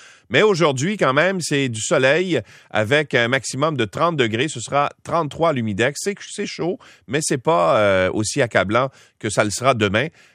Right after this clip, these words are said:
Euh, la nuit prochaine va être assez chaude aussi. On parle de vingt et un degrés.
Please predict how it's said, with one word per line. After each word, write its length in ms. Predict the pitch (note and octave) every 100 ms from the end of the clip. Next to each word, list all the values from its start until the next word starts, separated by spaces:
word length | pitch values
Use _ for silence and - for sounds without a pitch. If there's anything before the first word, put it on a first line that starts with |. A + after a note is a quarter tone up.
| -
Euh, 120 | G2
la 180 | A#2+ C3+
nuit 280 | C#3+ G3 A3
prochaine 460 | D#3+ C#3 F3 E3+
va 100 | C3
être 120 | A2+
assez 200 | B2 -
chaude 260 | A2+ C#3 B2+
aussi. 360 | - A2 - F#3+
On 80 | C3+
parle 200 | C3 B2+
de 80 | G2+
vingt 260 | A#2 C3+
et 80 | A#2
un 100 | A2+
degrés. 380 | G#2 F#2 B2+ F#3